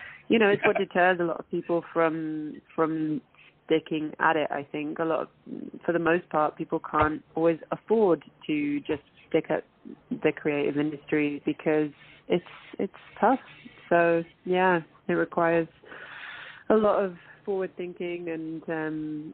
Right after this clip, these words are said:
Speaker 1: a lot of hard work. You know, you're always working
Speaker 2: Oh,
Speaker 1: twice
Speaker 2: yeah.
Speaker 1: as hard as anyone else just to do that thing.
Speaker 2: Absolutely, absolutely. It's, uh, it's interesting, you know. It, it's, it's, it really when you, um,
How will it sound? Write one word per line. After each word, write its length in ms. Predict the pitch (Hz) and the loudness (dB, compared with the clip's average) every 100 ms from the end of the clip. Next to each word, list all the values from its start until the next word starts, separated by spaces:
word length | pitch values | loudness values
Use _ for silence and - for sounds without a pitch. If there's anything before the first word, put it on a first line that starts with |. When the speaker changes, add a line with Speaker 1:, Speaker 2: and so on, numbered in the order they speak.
| - | -8
Speaker 1:
a 60 | 180 | -4
lot 120 | 170 | -4
of 60 | |
hard 300 | - 165 160 | -2 0 0
work. 320 | 147 151 143 - - | -2 -2 -2 -6 -10
You 100 | 143 | -8
know, 120 | 147 | -4
you're 180 | 160 156 | -4 -4
always 180 | 151 143 - 170 | -6 -12 -14 -2
working 680 | 160 151 - 151 147 147 147 | 0 0 0 0 0 -2 2
Speaker 2:
Oh, 100 | 135 127 | 4 6
Speaker 1:
twice 200 | 156 127 | 4 2
Speaker 2:
yeah. 60 | |
Speaker 1:
as 140 | 147 147 | 0 0
hard 220 | 151 151 | 2 0
as 120 | 147 156 | -2 -6
anyone 320 | 147 147 147 | -4 -2 0
else 240 | 147 147 - _ _ - | -2 -2 -10 _ _ -8
just 120 | 165 - - | -8 -4 -2
to 100 | - | -2
do 180 | 156 147 | -2 -8
that 220 | 143 - | -8 -2
thing. 280 | 151 147 156 _ _ _ _ _ _ _ - - _ _ _ - 135 | 0 0 -4 _ _ _ _ _ _ _ -6 -6 _ _ _ -4 2
Speaker 2:
Absolutely, 760 | 135 123 - 127 131 127 117 - - 139 | 4 4 0 2 2 0 -6 -10 -6 2
absolutely. 800 | 147 - - 127 147 160 120 120 - _ - - - | 2 2 -2 0 0 0 -4 -8 -16 _ -20 -8 0
It's, 200 | 196 156 - | 2 0 0
uh, 100 | 175 170 | 0 2
it's 200 | 190 190 | 0 0
interesting, 600 | 180 190 185 - 113 110 | -4 -4 -8 -12 -14 -12
you 120 | 123 131 | -8 -6
know. 240 | 135 139 | -4 -4
It, 100 | 139 | -4
it's, 220 | 156 143 _ - | -4 -4 _ -6
it's, 220 | 151 - _ _ _ _ _ _ _ _ _ | -6 -6 _ _ _ _ _ _ _ _ _
it 200 | 339 - 185 | -8 -8 -6
really 520 | 180 285 294 175 147 | 2 4 6 4 2
when 220 | 139 147 | 0 -4
you, 320 | 139 131 123 | -2 -2 -4
um, 320 | 123 120 120 | -4 -6 -10